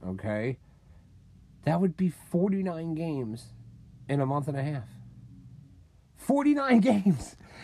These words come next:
You know, it's, it's fucking insane. It, it's, it's insane. And, you know, uh, the difference of the, of the level of play, as I've discussed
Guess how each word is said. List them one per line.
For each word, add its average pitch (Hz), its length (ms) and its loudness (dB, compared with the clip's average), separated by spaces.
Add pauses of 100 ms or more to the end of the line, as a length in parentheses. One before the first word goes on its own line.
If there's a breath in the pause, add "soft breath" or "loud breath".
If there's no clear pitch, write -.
(200 loud breath)
You 185 180 8
know, 196 220 4
it's, 202 360 0
it's 196 180 0
fucking 220 340 2
insane. 226 720 0
It, 160 140 -2
it's, 170 300 0
it's 175 240 0
insane. 202 580 0 (340 loud breath)
And, 151 380 2 (340 loud breath)
you 160 100 4
know, 151 280 4
uh, 156 460 -14 (120)
the 190 240 -2
difference 190 640 0
of 185 140 0
the, 175 100 -2 (200)
of 147 160 0
the 143 120 0
level 143 480 0
of 135 140 -8
play, 131 320 -2
as 123 160 0
I've 113 160 -2
discussed 120 680 -4